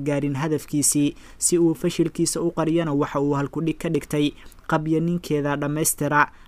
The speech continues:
Laakiin xilligaasi wuxuu faa'iiday inuu dhul badan oo dan guud ah iibsaday, qaarna siiyey dad kale, sababtu si kastaba ha ku timaadee. Sanadii laba kun toddoba iyo tobanka waxaa la doortay Maxamed Cabdullaahi Farmaajo, isana halkiisa ayuu ka sii miisay goodiga iyo dhaarta.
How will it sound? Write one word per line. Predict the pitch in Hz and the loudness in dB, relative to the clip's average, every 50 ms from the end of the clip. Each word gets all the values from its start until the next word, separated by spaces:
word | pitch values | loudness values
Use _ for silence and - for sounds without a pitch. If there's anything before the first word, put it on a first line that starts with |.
| - | -4
Laakiin | - 156 160 160 151 - 165 160 160 - | 0 0 0 0 0 0 -2 -2 -2 -2
xilligaasi | 180 170 170 175 160 170 165 156 - - | 2 2 4 4 2 2 0 -2 0 2
wuxuu | 165 170 180 180 165 160 | 2 2 2 2 2 0
faa'iiday | 156 - - 160 156 156 165 165 160 160 160 160 | 0 0 -2 -2 0 2 0 2 2 2 0 0
inuu | 175 170 170 165 | 0 0 0 -2
dhul | 170 170 170 170 | 0 0 0 2
badan | 165 165 156 160 160 | 2 0 -2 -2 -2
oo | 156 160 156 | -2 -2 -2
dan | 160 170 170 165 156 | 0 -2 -2 -2 2
guud | 160 175 170 165 | 4 4 4 4
ah | 147 143 | 4 0
iibsaday, | 139 143 147 - - - 147 139 147 147 143 - - - - - - - | 0 0 -2 -2 -2 -2 0 2 2 2 2 0 -4 -12 -20 -20 -16 -4
qaarna | - 175 170 165 160 160 165 160 | 0 2 2 2 2 0 0 -2
siiyey | - - - 160 156 160 156 | -2 -2 -2 0 0 0 0
dad | 156 160 170 - | 0 -2 -4 -6
kale, | - - 143 143 135 | -4 -2 -2 -2 -2
sababtu | - - 143 147 160 151 - - 139 | -2 -2 0 0 0 -2 -2 -2 -2
si | - - 156 | -2 -2 -2
kastaba | - 139 - - - 147 147 | -4 -4 -4 -4 -2 -2 0
ha | 135 135 143 | 0 -2 -2
ku | - - 170 | -2 -4 -4
timaadee. | - - 147 143 143 143 143 135 147 143 143 143 - - - - - - - - | -2 -2 -2 0 0 0 0 2 2 2 2 0 -2 -6 -14 -20 -20 -20 -20 -12
Sanadii | - - - 165 165 175 170 165 165 165 | -8 -4 -2 0 0 0 0 2 2 2
laba | 165 160 165 170 | 2 2 2 0
kun | 170 - 170 165 | 0 -2 -4 -4
toddoba | - 165 156 170 170 170 | -2 -2 -2 0 0 0
iyo | 165 165 165 160 | 0 0 0 -2
tobanka | - - 151 165 165 - - 143 | -2 -4 -2 -2 -2 -2 -2 0
waxaa | 147 151 147 - 147 139 | 0 0 0 0 0 2
la | 143 143 | 2 0
doortay | 139 135 143 139 - - 143 139 | 0 -2 -4 -4 -2 -2 -2 -2
Maxamed | 143 143 - 165 156 147 139 | -2 -2 -4 -4 -4 -2 0
Cabdullaahi | 139 135 135 139 151 156 151 147 139 135 131 139 | 0 0 0 0 -2 -2 0 0 0 0 0 -2
Farmaajo, | 139 - 147 135 143 147 151 160 156 147 147 143 - - - - - - | -2 -2 -2 -2 0 0 0 0 2 2 2 2 0 -2 -12 -20 -8 -4
isana | 165 - - 175 160 165 156 | -2 0 0 0 0 0 -2
halkiisa | 151 170 170 170 - 165 156 - - 160 | 0 -2 -2 -2 0 -2 0 0 0 -2
ayuu | 156 156 160 156 156 | -2 0 0 0 0
ka | - - 170 | 0 -2 0
sii | - - 147 139 | 2 2 2 2
miisay | 143 143 143 139 - - 143 143 | 0 0 0 -2 0 0 0 0
goodiga | 139 139 147 156 156 151 151 139 143 139 | 0 2 0 0 2 0 0 0 0 -2
iyo | 147 147 143 139 | -2 -2 -2 -2
dhaarta. | 151 147 156 160 - - 151 147 147 - | 0 -2 -2 -2 -2 -2 2 4 4 2